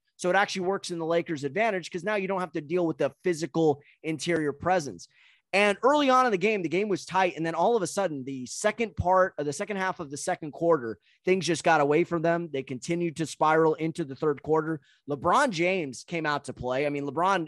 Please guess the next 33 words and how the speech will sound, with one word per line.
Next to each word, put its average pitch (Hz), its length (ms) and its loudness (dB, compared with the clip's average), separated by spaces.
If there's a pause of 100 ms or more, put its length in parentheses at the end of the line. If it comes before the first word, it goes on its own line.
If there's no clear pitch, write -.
(120)
over 175 200 2
the 147 80 -8
last 151 400 -4
month 147 240 -4
and 131 80 -2
a 127 60 -2
half 143 260 -2
has 131 140 -8
just 135 260 -6
been 127 220 -4 (300)
absolutely 165 640 4
dominant. 135 520 0
I 135 60 -2
mean, 147 180 -2
if 143 100 -6
this 190 240 2
is 151 160 0
what 151 240 2
year 170 220 0
nineteen 156 640 -4
looks 160 320 -2
like, 104 260 -4 (300)
my 147 220 2
goodness, 135 420 -2
you, 151 120 -8
you 147 200 -10
talk 160 240 2
about 143 380 2
this, 156 240 -8
this 160 180 -2
dude 151 240 2
looks 139 220 -2
ten 165 420 -6